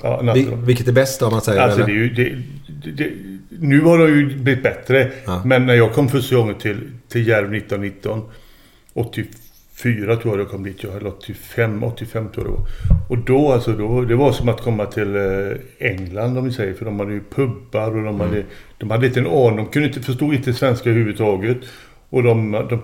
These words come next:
Speaker 1: de hade ingen svensk T V, där de ju på andra sidan.
Speaker 2: Ja, okej.
Speaker 1: Och, eh, så det blev lätt, och de levde på sin fiske och det här, va.
Speaker 2: Mm.
Speaker 1: Så det var en hel, eh, jag, jag fick ju... På min första möte så kommer jag ihåg, eh, att jag...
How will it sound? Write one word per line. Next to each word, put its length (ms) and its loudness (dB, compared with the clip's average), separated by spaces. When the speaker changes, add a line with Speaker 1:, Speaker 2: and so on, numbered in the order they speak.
Speaker 1:
de 80 4
hade 160 2
ingen 140 4
svensk 300 0
T 180 4
V, 80 -2
där 160 2
de 120 4
ju 60 0
på 160 0
andra 180 0
sidan. 340 -6
Speaker 2:
Ja, 440 -4
okej. 300 -10
Speaker 1:
Och, 380 4
eh, 480 0
så 140 0
det 60 -2
blev 240 4
lätt, 160 4
och 140 2
de 200 4
levde 300 2
på 140 0
sin 160 -2
fiske 540 -2
och 180 0
det 80 0
här, 140 -2
va. 80 -2
Speaker 2:
Mm. 100 -4
Speaker 1:
Så 60 0
det 100 4
var 180 6
en 120 0
hel, 360 -4
eh, 60 -2
jag, 220 0
jag 160 4
fick 200 4
ju... 220 0
På 160 -2
min 200 4
första 360 2
möte 420 0
så 100 -4
kommer 220 0
jag 80 4
ihåg, 220 -2
eh, 260 -2
att 120 -6
jag... 240 0